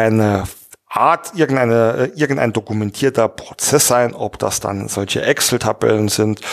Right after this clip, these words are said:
ob das dann, ähm, direkt umgewandelt wird in,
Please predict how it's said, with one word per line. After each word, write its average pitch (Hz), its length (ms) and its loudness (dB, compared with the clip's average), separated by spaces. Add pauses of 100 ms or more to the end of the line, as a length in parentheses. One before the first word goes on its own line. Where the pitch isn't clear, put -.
(160)
ob 120 240 0
das - 280 2
dann, 107 340 0
ähm, 107 280 -2
direkt 101 400 -4
umgewandelt 104 760 0
wird 107 220 0
in, 101 380 -4